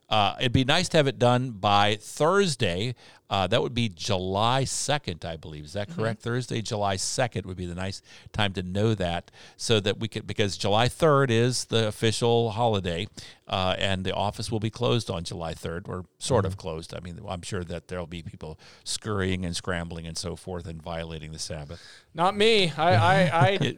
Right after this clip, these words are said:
Speaker 2: I took my lashings. Uh,
Speaker 1: Yes,
Speaker 2: uh,
Speaker 1: indeed.
Speaker 2: made very clear to me.
Speaker 1: Well, the, the, you, you,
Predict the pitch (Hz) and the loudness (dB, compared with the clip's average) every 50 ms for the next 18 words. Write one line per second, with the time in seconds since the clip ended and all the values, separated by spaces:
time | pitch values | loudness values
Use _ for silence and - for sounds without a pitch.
0 | - - 165 175 180 - - 208 214 196 165 156 147 147 147 147 143 - - 156 | -2 0 0 0 0 0 -2 -4 -2 0 0 0 2 2 0 0 -2 -2 -4 -6
1 | 139 135 120 - 151 143 139 139 135 135 135 135 139 127 123 - - 151 143 139 | -6 -6 -4 -4 -4 -2 -2 -4 -4 -4 -6 -8 -8 -8 -6 -2 -2 -2 0 0
2 | 95 90 85 - - - _ - - - - 160 165 156 139 151 175 180 151 - | -2 -2 -2 -4 -10 -18 _ -20 -20 -20 -12 -8 -8 -6 -2 -2 -2 -2 -4 -6
3 | - 165 147 135 143 175 143 104 104 101 104 117 95 101 110 104 101 104 104 107 | -8 -8 -6 -6 -8 -6 -2 0 0 0 -2 -6 -8 -8 -8 -8 -6 -6 -4 -2
4 | 104 101 104 104 113 117 - 101 101 | 0 2 2 2 0 0 -2 -6 -10